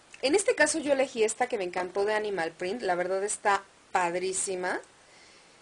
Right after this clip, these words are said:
Y le va a dar un toque muy original a mi letrero, ¿ok? ¿Qué es lo que vamos a hacer? Bueno, lo primero que voy a hacer es que voy a recortar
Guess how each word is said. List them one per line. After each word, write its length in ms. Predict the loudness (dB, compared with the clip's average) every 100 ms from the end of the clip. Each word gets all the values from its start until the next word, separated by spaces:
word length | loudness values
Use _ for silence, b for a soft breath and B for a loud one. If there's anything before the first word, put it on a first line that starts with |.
| b -20 _ _ _ _ _ _ _ 2
Y 100 | 10
le 100 | 12
va 60 |
a 60 | 12
dar 120 | 10
un 120 | 8 8
toque 400 | 8 8 4 4
muy 880 | 4 2 2 2 0 0 0 -2 6
original 1000 | 8 10 6 0 2 4 10 12 12 8 6
a 400 | 6 8 6 4
mi 180 | 2
letrero, 580 | 4 4 4 2 2 0
¿ok? 240 | -2 0 6 6 6 0 -8 2
¿Qué 100 | 6
es 40 |
lo 140 | 6 6
que 100 | 4
vamos 320 | 4 2 -2
a 60 | -2
hacer? 280 | 0 -2 b b b 0
Bueno, 240 | 2 4
lo 80 | 4
primero 300 | 4 4 4
que 120 | 4 4
voy 180 | 6
a 80 | 6
hacer 320 | 4 2 2 2
es 280 | 0 0 0
que 380 | 2 2 2 -2 -12
voy 480 | 0 4 4 2 -4 -4
a 500 | 0 2 2 2 0 -4 -14 _ B B B B -2
recortar 680 | 0 4 4 4 6 6